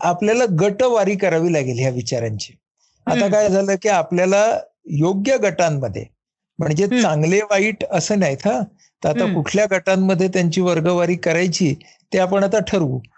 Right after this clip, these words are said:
Speaker 1: कारण normally आपण काय करतो विचारांची गटवारी?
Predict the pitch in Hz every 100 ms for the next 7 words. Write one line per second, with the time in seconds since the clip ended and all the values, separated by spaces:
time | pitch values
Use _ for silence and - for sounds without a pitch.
0 | _ _ - 190 175 170 180 208 214 208
1 | 208 208 214 208 202 196 185 202 196 185
2 | 160 185 185 175 180 175 180 180 185